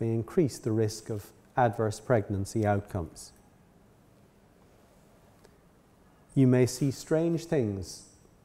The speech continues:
in pregnant patients, little growths that occur between the gums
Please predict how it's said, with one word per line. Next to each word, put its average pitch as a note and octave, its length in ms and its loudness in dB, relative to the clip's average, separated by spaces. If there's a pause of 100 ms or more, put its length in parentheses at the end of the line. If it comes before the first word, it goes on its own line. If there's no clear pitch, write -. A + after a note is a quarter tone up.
(180)
in A2 180 2
pregnant G#2+ 420 -2
patients, - 680 -6 (220)
little A2+ 240 2
growths A#2+ 480 4
that A2 200 -4
occur A2 540 -2 (140)
between G#2+ 640 2 (280)
the F#2+ 280 0 (320)
gums E3 540 0